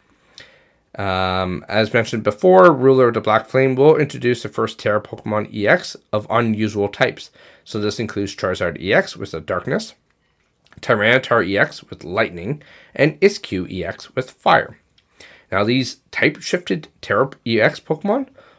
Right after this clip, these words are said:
will use the same energy as their usual types, but will have a different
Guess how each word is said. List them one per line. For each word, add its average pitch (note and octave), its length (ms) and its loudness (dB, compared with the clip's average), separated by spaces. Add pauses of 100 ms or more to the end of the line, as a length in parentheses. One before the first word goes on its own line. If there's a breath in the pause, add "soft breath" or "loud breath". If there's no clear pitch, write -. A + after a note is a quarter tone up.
will C#3 100 2
use D#3 200 2
the A#2+ 80 -10
same D#3+ 320 0
energy A2+ 460 -2
as A2 200 -2
their G2+ 100 -4
usual G2+ 480 -4
types, G3+ 400 -2 (280 soft breath)
but C3 100 -2
will C#3+ 120 2
have C#3+ 240 0
a C3 60 2
different A2+ 440 -4